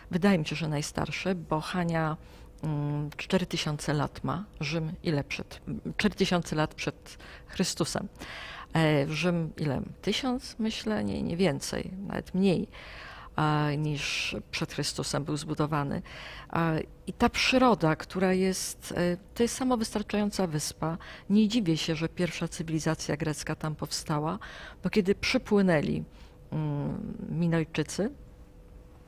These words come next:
e, to musieli być zachwyceni. Tam było wszystko. Ta wyspa się nie zmieniła. Miód, ryby,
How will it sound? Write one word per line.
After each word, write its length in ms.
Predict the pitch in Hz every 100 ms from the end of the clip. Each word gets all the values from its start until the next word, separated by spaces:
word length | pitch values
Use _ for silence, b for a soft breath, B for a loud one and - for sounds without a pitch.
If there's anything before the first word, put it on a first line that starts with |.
| - B B B B B B -
e, 480 | 165 160 156 156 156 - - - - - - - - - - -
to 400 | - 214 202 202 -
musieli 360 | 202 208 190
być 180 | 175 165
zachwyceni. 760 | 165 165 - 160 - 147 170 180
Tam 220 | 196 185
było 200 | 190 202
wszystko. 580 | - - 285 - - 151
Ta 240 | - - -
wyspa 280 | 403 - 302
się 140 | -
nie 80 | 233
zmieniła. 420 | 208 185 165 - -
Miód, 520 | 190 214 214 - - b b b
ryby, 580 | 160 190 175 180 175 175